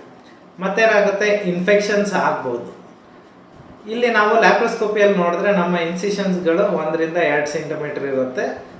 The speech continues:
So, ಅದು ಗಾಯ ಮಾಯೋದ್ರಲ್ಲಿ ಬೇಗ, ಅಂತಂದ್ರೆ ಅದಕ್ಕೆ ಟೈಮ್ ಹಿಡಿಯೋದಷ್ಟು ಇದರಲ್ಲಿ ಹಿಡಿಯೋದಿಲ್ಲ. ಅದಾದ್ಮೇಲೆ ನೋವು.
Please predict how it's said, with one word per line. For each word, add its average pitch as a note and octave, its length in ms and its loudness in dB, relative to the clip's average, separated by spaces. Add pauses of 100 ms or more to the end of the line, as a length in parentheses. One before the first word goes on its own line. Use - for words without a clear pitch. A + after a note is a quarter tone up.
(140)
So, A3 60 -2
ಅದು G3+ 380 2
ಗಾಯ F3+ 400 4
ಮಾಯೋದ್ರಲ್ಲಿ E3+ 720 0
ಬೇಗ, E3+ 260 4 (640)
ಅಂತಂದ್ರೆ D#3 420 -4 (300)
ಅದಕ್ಕೆ E3+ 380 2
ಟೈಮ್ F3 280 2
ಹಿಡಿಯೋದಷ್ಟು F3 1040 -2
ಇದರಲ್ಲಿ D3 420 -2
ಹಿಡಿಯೋದಿಲ್ಲ. C3+ 500 -2 (580)
ಅದಾದ್ಮೇಲೆ G3+ 580 4 (160)
ನೋವು. - 500 2